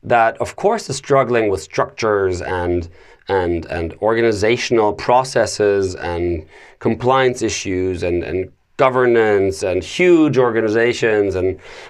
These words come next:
and people working for them and products and services that are set, and it's hard to untwingle and un-, unwind that organization to quickly become a company that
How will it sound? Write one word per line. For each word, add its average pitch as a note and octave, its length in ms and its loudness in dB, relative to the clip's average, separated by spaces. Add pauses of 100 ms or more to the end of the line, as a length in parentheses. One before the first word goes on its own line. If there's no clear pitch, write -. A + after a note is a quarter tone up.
and G2 180 -8
people C#3 300 0
working B2 340 2
for A#2 200 0
them G#2+ 340 2
and - 560 -6
products B2+ 560 0
and G#2 100 -8
services B2+ 460 0
that A2+ 80 0
are G#2+ 100 2
set, C#3+ 440 0
and G#2+ 200 -4 (760)
it's C3+ 140 -4
hard G3+ 300 0
to F3+ 160 4
untwingle C3 760 2
and A#2+ 100 4
un-, A2+ 300 0
unwind A#2+ 680 4
that G#2 160 2
organization G#2+ 960 0 (320)
to A#2 140 0
quickly A#2+ 760 0
become G#2+ 800 0 (120)
a A2 60 -6
company G#2+ 460 -2
that G2 400 -2